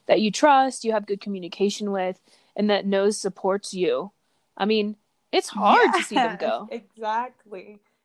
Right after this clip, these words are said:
Speaker 2: And so I,
Speaker 1: Yeah.
Speaker 2: I just didn't wanna play, like, so what convinced
Speaker 1: Yeah.
Speaker 2: me to do it again, although, like, I really didn't want to,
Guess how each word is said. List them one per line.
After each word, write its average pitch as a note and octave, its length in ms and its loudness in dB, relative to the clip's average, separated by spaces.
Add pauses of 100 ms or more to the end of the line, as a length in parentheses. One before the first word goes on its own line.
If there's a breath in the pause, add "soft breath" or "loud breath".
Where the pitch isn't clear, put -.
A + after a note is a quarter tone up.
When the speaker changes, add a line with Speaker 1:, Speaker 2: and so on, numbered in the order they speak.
(360)
Speaker 2:
And G#3+ 180 -8
so G#3 460 -10 (720)
I, A#3 160 -2
Speaker 1:
Yeah. A#3+ 440 -6 (760)
Speaker 2:
I A3 220 -6 (100)
just G#3+ 280 -14
didn't A#3 320 -8
wanna A#3+ 260 -8
play, D#4+ 440 -8
like, G#3 300 -10 (760)
so - 160 -2
what B3+ 240 -4 (560)
convinced A#3 800 -4
Speaker 1:
Yeah. - 260 -4
Speaker 2:
me G3 280 -16 (220)
to G3 360 -6 (360)
do B3+ 160 -8
it B3 80 -6
again, G3 400 0
although, G#3+ 360 -4
like, G#3+ 200 -6
I G3+ 80 -6
really A3 360 -12
didn't G3+ 280 -14
want F3+ 340 -10
to, E4 320 -12